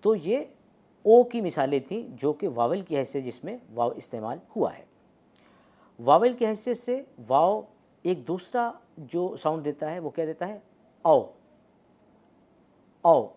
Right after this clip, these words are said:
आप देखें औ लिखा हुआ है। It is marked with ज़बर over अलिफ in the beginning position।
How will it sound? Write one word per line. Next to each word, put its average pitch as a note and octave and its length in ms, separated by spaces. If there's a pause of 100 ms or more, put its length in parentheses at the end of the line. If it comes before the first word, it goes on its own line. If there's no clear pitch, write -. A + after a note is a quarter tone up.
आप B2+ 120
देखें C#3+ 300 (100)
औ D#3+ 100
लिखा B2+ 260
हुआ A#2 200
है। D#3 100 (520)
It D3+ 80
is D#3 160
marked C#3+ 360
with G3+ 160
ज़बर C3 480 (160)
over C#3+ 160
अलिफ C#3 300
in D3 60
the B2+ 120
beginning B2 340
position। A#2 380